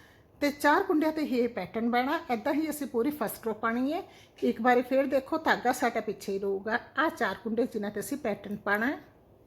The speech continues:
ਪਹਿਲਾ ਤੇ ਦੂਜਾ ਕੁੰਡਾ ਛੱਡ ਕੇ ਅਸੀਂ ਦੋ ਕੁੰਡਿਆਂ ਤੋਂ ਬਾਅਦ ਇੱਦਾਂ ਦੇਖੋ, ਇੱਥੇ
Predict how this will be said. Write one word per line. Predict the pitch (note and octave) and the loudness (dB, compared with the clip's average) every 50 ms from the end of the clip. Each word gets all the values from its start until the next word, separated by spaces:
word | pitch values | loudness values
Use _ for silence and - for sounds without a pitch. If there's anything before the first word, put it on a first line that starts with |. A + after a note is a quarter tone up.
| _ - _ - - - - - - - - - - _ - - - | _ -20 _ -20 -20 -20 -20 -20 -20 -20 -20 -20 -20 _ -20 0 2
ਪਹਿਲਾ | C#4+ C4+ C#4 C#4+ D4+ D#4+ D#4+ E4 E4+ | 4 4 6 4 4 4 4 4 4
ਤੇ | E4 E4 D4 | 2 0 -2
ਦੂਜਾ | A3+ G3+ A#3 A3 - C#4 C#4 | 0 0 -2 0 2 2 2
ਕੁੰਡਾ | C#4 C#4+ B3 A#3 A3 A3+ | 2 0 -2 0 -2 -2
ਛੱਡ | - - A3 F3+ D#3+ F#3 | -4 -4 -8 -8 -8 -10
ਕੇ | E3 - G#3+ A#3 D4 D4 - - - _ _ _ _ _ _ _ _ _ _ - - - - _ - _ _ _ _ _ A3 A3+ | -10 -6 -6 -6 -6 -6 -12 -20 -20 _ _ _ _ _ _ _ _ _ _ -20 -20 -20 -20 _ -20 _ _ _ _ _ -4 -4
ਅਸੀਂ | A3 - - D#4 E4 E4 - - - - - - - - - - - _ - - - - - - - - _ - - - - - | -4 0 0 0 0 -2 -6 -20 -20 -20 -20 -20 -20 -20 -20 -20 -20 _ -20 -20 -20 -20 -20 -20 -20 -20 _ -20 -20 -20 -10 -8
ਦੋ | A3+ D#3+ C4+ B3+ D#4 F#4 F#4+ F#4+ | -2 6 6 6 8 8 4 2
ਕੁੰਡਿਆਂ | F#4+ - C4 A3+ A3 A3 G#3 G3+ | 2 0 -2 0 0 2 0 0
ਤੋਂ | G3 - G#3 F#3 | -2 -2 -6 -6
ਬਾਅਦ | E3 F#3+ E3 F3 G#3+ A#3+ - - - - _ _ _ _ _ - | -6 -6 -4 -2 -2 -2 -4 -8 -20 -20 _ _ _ _ _ -16
ਇੱਦਾਂ | F3+ E3 - G3+ G3+ | -14 -10 -8 -10 -8
ਦੇਖੋ, | F#3+ F#3+ F#3 - - C4+ - - - | -8 -10 -12 -10 -14 -14 -14 -12 -14
ਇੱਥੇ | F#3 - - - G3+ C#4+ | -14 -14 -12 -12 -12 -12